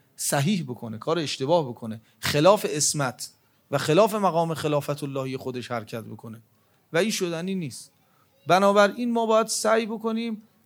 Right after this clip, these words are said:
محبتمون به اهل بیت رو نشان بدهیم. البته خودمون رو هم باید بسنجیم. گفتم یکی از آثار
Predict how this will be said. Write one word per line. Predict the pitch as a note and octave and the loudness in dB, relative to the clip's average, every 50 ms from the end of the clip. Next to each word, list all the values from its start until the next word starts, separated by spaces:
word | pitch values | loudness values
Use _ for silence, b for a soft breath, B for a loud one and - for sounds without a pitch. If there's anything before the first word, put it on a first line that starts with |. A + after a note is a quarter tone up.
| _ - | _ -4
محبتمون | D3 D#3 D#3 E3 E3 D#3 E3 G#3+ A3 G#3+ G#3 G3 F3+ F3 E3 | -2 2 4 4 2 2 0 -2 -2 -2 -4 -6 -6 -6 -4
به | D#3+ C#3+ | -4 -4
اهل | D#3 D3+ D3 D3+ D#3+ | -4 -4 -4 -4 -2
بیت | F#3+ G#3+ F#3+ G3 | -4 -4 -4 -4
رو | A3 A#3 | -6 -4
نشان | A3+ F#3+ D#3+ C3+ - F#3+ G3 G3+ F#3+ D#3 | -4 -2 -4 -2 -2 -2 -2 -2 -2 -4
بدهیم. | C3+ A#2+ A#2+ A2+ G#2+ G#2 G#2 G#2 - _ _ _ _ _ _ - | -6 -6 -8 -8 -10 -10 -14 -16 -18 _ _ _ _ _ _ -4
البته | D3+ D3+ D3+ F3 E3+ - G3 | -2 0 0 0 0 -2 0
خودمون | - A3 A3 A3+ A3 G#3+ G3 | 0 0 0 0 0 -2 0
رو | G3 F#3 | 0 0
هم | F#3+ | 0
باید | F3 F3+ F3+ E3+ F3 | 2 0 0 0 0
بسنجیم. | G3 - - D3+ C3 B2 A2 A2+ A2+ G#2+ A2 _ - | -2 -2 -2 -2 -6 -6 -8 -10 -12 -14 -14 _ -6
گفتم | F3 F3+ - - D3+ C3+ C#3 | -6 -6 -4 -4 -6 -4 -4
یکی | E3+ F#3 - - E3 C#3 | -4 -6 -6 -6 -6 -6
از | C3+ B2 - - _ _ _ _ _ _ _ _ _ _ _ _ _ _ _ _ _ _ _ _ _ _ _ _ _ _ _ _ _ - | -6 -6 -8 -12 _ _ _ _ _ _ _ _ _ _ _ _ _ _ _ _ _ _ _ _ _ _ _ _ _ _ _ _ _ 2
آثار | C3+ C#3+ D3 D3+ D3+ C#3+ - - G3+ G#3+ A3 G#3 F#3 D#3+ C#3+ C3 A#2+ A2 - | 4 4 6 6 4 2 0 2 4 6 8 8 8 6 4 2 -2 -4 -6